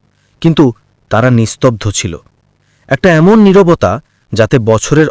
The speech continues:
অনকথিত গল্প লুকানো ছিল। রিয়া, যাকে এখন ক্ষুধা বা ক্লান্তি অনুভব হচ্ছিল না, সে ছবি ফ্রেম শক্ত করে ধরেছিল। সে দেখল যে সেই ধনী লোক, যাকে দেখে সবাই ভয় পায়,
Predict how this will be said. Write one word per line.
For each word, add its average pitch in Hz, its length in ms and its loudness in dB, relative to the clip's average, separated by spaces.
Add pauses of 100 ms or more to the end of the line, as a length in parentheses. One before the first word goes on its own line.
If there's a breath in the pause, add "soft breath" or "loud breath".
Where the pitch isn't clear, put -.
অনকথিত 151 500 -2
গল্প 117 320 0
লুকানো 98 360 -2
ছিল। 87 300 -10 (600)
রিয়া, 107 300 -2 (500)
যাকে 127 260 0
এখন 147 180 -2
ক্ষুধা 139 400 -4
বা 175 120 0
ক্লান্তি 131 440 -2
অনুভব 151 380 0
হচ্ছিল 156 340 -2
না, 92 220 -4 (560)
সে 139 180 0
ছবি 131 340 0
ফ্রেম 143 280 0
শক্ত - 380 -6
করে 110 200 -2
ধরেছিল। 95 440 -10 (580)
সে 170 180 0
দেখল 135 400 2 (340)
যে 131 120 2
সেই 165 280 -2
ধনী 139 280 2
লোক, 131 300 0 (320)
যাকে 117 280 -2
দেখে 123 220 -2
সবাই 131 320 -2
ভয় 127 240 -2
পায়, 92 260 -2